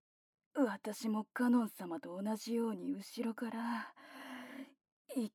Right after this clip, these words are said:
気に奥まで入れます。ああ、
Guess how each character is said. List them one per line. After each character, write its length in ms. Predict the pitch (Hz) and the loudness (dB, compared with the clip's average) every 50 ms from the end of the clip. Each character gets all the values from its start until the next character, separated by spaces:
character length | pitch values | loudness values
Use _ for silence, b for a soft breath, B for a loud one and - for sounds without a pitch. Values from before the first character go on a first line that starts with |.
| _ - | _ -12
気 140 | - - 214 | -8 -8 -8
に 200 | 180 - - _ _ _ _ _ _ _ _ _ _ - - - | -8 -10 -12 _ _ _ _ _ _ _ _ _ _ 0 8 12
奥 340 | 359 311 - - - 277 262 | 12 12 12 10 6 6 8
ま 140 | 202 294 302 | 8 6 2
で 120 | - 190 | 2 8
入 180 | - 277 262 262 | 10 12 12 12
れ 100 | 277 285 | 12 12
ま 160 | 285 277 277 | 12 12 12
す。 60 | - - - - - - - - - _ _ _ _ _ _ _ _ - 294 269 233 208 254 240 214 262 320 320 285 285 B 302 339 320 320 302 269 _ _ _ _ _ _ _ _ _ _ _ _ _ _ _ _ _ _ _ _ _ _ _ - 508 480 415 349 _ _ _ _ _ _ _ _ _ _ _ _ _ _ _ - - 587 508 | 12 6 -10 -12 -14 -14 -16 -18 -20 _ _ _ _ _ _ _ _ 10 10 10 12 10 6 6 6 4 2 2 4 4 B 4 4 4 2 0 -4 _ _ _ _ _ _ _ _ _ _ _ _ _ _ _ _ _ _ _ _ _ _ _ -4 -2 -2 -2 -2 _ _ _ _ _ _ _ _ _ _ _ _ _ _ _ 2 4 6 8
あ 600 | 311 294 294 311 294 240 233 240 240 233 226 226 - | 10 10 10 8 8 6 6 6 4 4 4 2 2
あ、 760 | 311 349 370 381 403 - - 539 - 349 - - - - 214 | 0 0 0 0 0 0 0 0 -2 -4 -6 -8 -6 -6 -6